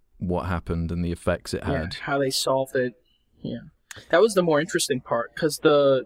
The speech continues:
Speaker 2: the first episode is just the disaster. But the aftermath of it, one, having to figure out what happened,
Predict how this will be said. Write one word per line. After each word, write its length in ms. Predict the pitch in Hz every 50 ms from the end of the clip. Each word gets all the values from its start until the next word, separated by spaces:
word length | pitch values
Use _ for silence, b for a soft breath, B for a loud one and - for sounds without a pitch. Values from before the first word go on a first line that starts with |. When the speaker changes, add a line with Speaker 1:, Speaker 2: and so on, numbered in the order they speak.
| - _
Speaker 2:
the 80 | 147 143
first 320 | - - 180 185 - -
episode 480 | 202 - - 160 - - 160 139 131 120
is 100 | 117 -
just 280 | - 143 - - -
the 60 | 135
disaster. 760 | 127 123 135 131 - 127 131 139 - - - 123 117 117 - b b b b b b b b _ -
But 340 | 139 135 127 123 - - _ _ _
the 180 | - 160 139 -
aftermath 600 | 143 151 151 - - 202 185 185 185 190 196 -
of 120 | 196 190 202
it, 220 | 208 208 214 -
one, 300 | 147 151 156 165 165 165
having 400 | 170 170 156 156 151 151 151 147
to 160 | - - 151
figure 280 | 139 - 156 139 143 139
out 160 | 139 135 -
what 180 | 135 143 143 - -
happened, 560 | 127 127 127 - 165 175 185 190 185 -